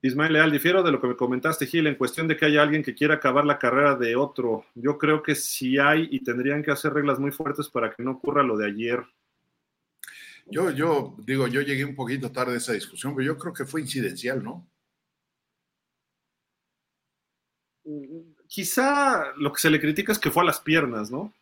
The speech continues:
Speaker 1: Cuando alguien estaba arriba frenándolo, pero
Speaker 2: Pero fue, fue como inercial, ¿no? Yo creo. O sea,
Speaker 1: Sí.
Speaker 2: no, no,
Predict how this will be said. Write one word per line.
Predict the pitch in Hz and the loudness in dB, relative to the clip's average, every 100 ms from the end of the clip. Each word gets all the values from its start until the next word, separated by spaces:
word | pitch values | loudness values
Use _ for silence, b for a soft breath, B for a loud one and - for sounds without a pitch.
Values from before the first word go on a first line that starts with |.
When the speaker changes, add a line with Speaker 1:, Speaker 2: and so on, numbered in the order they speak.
| _ | _
Speaker 1:
Cuando | 131 131 | 0 4
alguien | 156 156 139 | 4 4 -2
estaba | - 151 | 2 4
arriba | 143 143 147 123 | 4 4 4 2
frenándolo, | 120 110 127 131 113 107 104 | 0 -4 -2 -2 -2 -2 -4
pero | 120 117 | -2 0
Speaker 2:
Pero | 113 139 | 0 -2
fue, | 143 185 | -2 -4
fue | - 180 | -4 -8
como | - 185 123 | -6 -2 0
inercial, | 117 113 104 - 135 113 113 107 | 0 0 -2 -4 0 0 0 -4
¿no? | 104 143 190 | -6 -8 -8
Yo | 113 110 | -8 -8
creo. | 110 110 87 | -6 -4 -6
O | _ _ _ - | _ _ _ -14
sea, | 110 | -4
Speaker 1:
Sí. | 117 | 0
Speaker 2:
no, | 123 | 2
no, | 123 123 127 123 110 104 | 0 2 2 2 0 -6